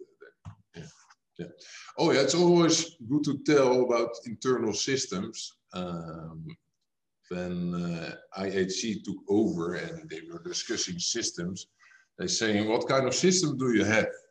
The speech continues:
And I says, "Well," I says, "Well, you guys, you have the S A P system, the sap system?" He said, "Well, we have a different one. We have the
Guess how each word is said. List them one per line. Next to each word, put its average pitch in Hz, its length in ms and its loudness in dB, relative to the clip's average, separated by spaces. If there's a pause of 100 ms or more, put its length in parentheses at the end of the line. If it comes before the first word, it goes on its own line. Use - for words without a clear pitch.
(160)
And 95 260 -6
I - 40 -4
says, 92 240 -6
"Well," 104 300 0 (680)
I 101 80 -6
says, 90 300 -4
"Well, 104 160 2
you 127 180 0
guys, 113 360 2
you 104 80 -2
have 98 240 -4
the 92 180 -4 (500)
S 117 160 0
A 110 100 2 (120)
P 139 160 -2
system, 113 520 -4
the 101 120 -2
sap 135 300 -4 (360)
system?" - 680 -6 (100)
He - 140 -8
said, 92 120 -2
"Well, 101 180 -2
we 104 160 0
have 104 160 0
a 92 40 -2
different 104 400 -4
one. 92 160 -6
We 101 140 -6
have 98 200 -6
the 98 80 -6